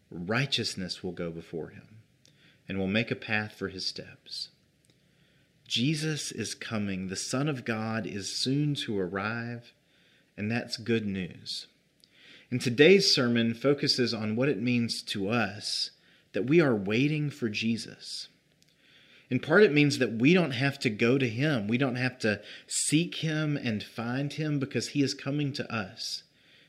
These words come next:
and he is come to, coming to care for us, his people. It wouldn't be surprising if everything that's happened in twenty twenty has made you doubt whether God is near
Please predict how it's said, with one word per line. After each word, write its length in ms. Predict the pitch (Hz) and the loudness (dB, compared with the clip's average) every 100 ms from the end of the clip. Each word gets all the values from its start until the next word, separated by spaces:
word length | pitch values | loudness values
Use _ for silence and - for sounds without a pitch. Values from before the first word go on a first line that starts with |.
| _ | _
and 80 | 120 | -4
he 80 | 117 | -2
is 100 | 110 | -2
come 340 | - 143 156 151 | -4 -4 -4 -6
to, 80 | |
coming 460 | - - 139 147 143 | -10 -8 -4 -2 -4
to 120 | - | -6
care 320 | - - 123 123 | -8 -2 -2 0
for 260 | 120 107 | -2 0
us, 200 | 101 101 | -2 -4
his 160 | 98 - | -8 -10
people. 440 | 90 82 - 117 117 _ _ _ _ _ _ _ - - - | -10 -12 -16 -20 -20 _ _ _ _ _ _ _ -20 -10 2
It 60 | |
wouldn't 280 | 135 196 151 | 4 6 6
be 120 | 131 | 6
surprising 760 | 123 107 - 107 110 104 98 92 | 6 0 0 2 2 2 -2 -2
if 200 | 90 - | -6 -4
everything 500 | 117 113 117 120 110 | -2 0 -2 0 -2
that's 180 | 98 - | -4 -4
happened 360 | 101 98 107 98 | -4 -2 -4 -4
in 120 | 92 | -6
twenty 280 | - 95 92 | -6 -6 -6
twenty 440 | - 101 113 110 | -6 -4 -2 -2
has 300 | 101 87 - - - - - | -2 -4 -8 -14 -20 -20 0
made 280 | 120 120 120 | 4 6 4
you 80 | 98 | 0
doubt 420 | 101 101 113 - | 2 0 0 -2
whether 280 | 104 95 87 | -2 -2 -2
God 260 | 95 95 | -2 -2
is 180 | 87 82 | -4 -6
near 500 | 85 90 104 123 | -4 -2 0 -2